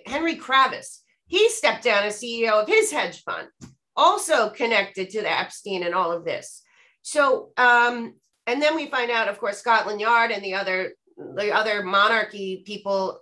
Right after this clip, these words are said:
dropped the charges against Andrew, but Andrew is charged in America now with sex trafficking and child trafficking. So all these people, and I, I was told a long time ago from people in Palm Beach that actually ran the original investigation,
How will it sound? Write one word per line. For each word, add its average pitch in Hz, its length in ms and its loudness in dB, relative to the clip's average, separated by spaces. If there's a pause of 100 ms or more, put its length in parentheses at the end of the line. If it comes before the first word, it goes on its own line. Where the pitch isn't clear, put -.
(100)
dropped 214 340 0
the 202 80 -8
charges 202 440 -2
against 190 500 -6
Andrew, 226 540 0
but 226 180 -2
Andrew 320 340 0
is 254 160 -4
charged 254 380 -2
in 226 100 -4
America 277 480 -2
now 147 380 -4
with - 160 -10
sex - 400 -4
trafficking 175 560 -4
and 180 100 -6
child 170 320 -4
trafficking. - 560 -8 (500)
So 262 280 -4
all 349 260 4
these 440 240 -2
people, - 600 -6 (240)
and 349 300 2
I, 320 340 0
I - 20 -4
was 427 140 -6
told 320 340 -4
a 254 40 0
long 320 240 0
time 359 260 -4
ago 202 320 2
from 233 120 -12
people 330 280 -4
in 277 100 -2
Palm 262 220 0
Beach 330 300 -8
that 226 160 0
actually 233 340 -4
ran 269 300 0
the 226 100 -2
original 247 420 -4
investigation, 180 680 -8